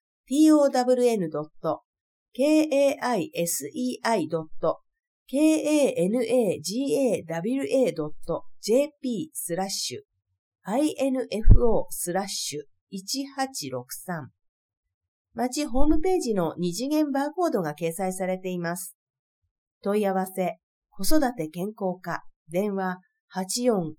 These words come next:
零三二七。公共施設の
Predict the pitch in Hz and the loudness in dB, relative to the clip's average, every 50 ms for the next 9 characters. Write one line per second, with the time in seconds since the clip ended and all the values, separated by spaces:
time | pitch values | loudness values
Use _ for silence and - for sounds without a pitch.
0 | - 175 175 220 262 285 294 285 285 - 285 269 262 214 180 139 123 151 180 196 | -8 -4 0 2 2 2 0 -2 -4 -2 -2 -2 0 -2 -4 -6 -6 -4 -4 -4
1 | 202 202 196 185 165 147 - _ _ _ _ _ _ _ _ _ _ _ _ _ | -4 -4 -4 -4 -6 -8 -12 _ _ _ _ _ _ _ _ _ _ _ _ _
2 | _ - _ _ _ - - - - - - - - - - - - - - - | _ -20 _ _ _ -20 -20 -20 -20 -20 -20 -12 -10 -10 -10 -10 -12 -16 -16 -16
3 | - - - - - - - _ _ - _ _ _ _ _ _ _ _ _ _ | -18 -20 -20 -20 -20 -20 -20 _ _ -20 _ _ _ _ _ _ _ _ _ _
4 | _ _ _ _ _ _ _ _ _ _ _ _ _ _ _ _ _ _ _ _ | _ _ _ _ _ _ _ _ _ _ _ _ _ _ _ _ _ _ _ _
5 | _ _ _ _ _ _ _ _ _ _ _ _ - 285 311 311 311 339 330 330 | _ _ _ _ _ _ _ _ _ _ _ _ 0 0 0 2 2 2 0 2
6 | 311 311 - 359 330 339 - 233 208 185 170 160 - | 2 2 2 2 2 4 4 4 4 2 2 0 -2